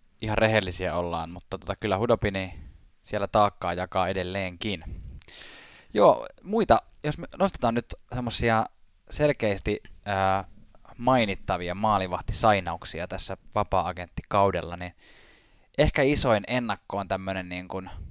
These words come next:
ää, maalivahtilupaus, joka, tai ei edes lupaus, vaan maalivahti, jonka on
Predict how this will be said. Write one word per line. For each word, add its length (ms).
ää, 200
maalivahtilupaus, 1160
joka, 300
tai 140
ei 80
edes 200
lupaus, 440
vaan 180
maalivahti, 560
jonka 260
on 200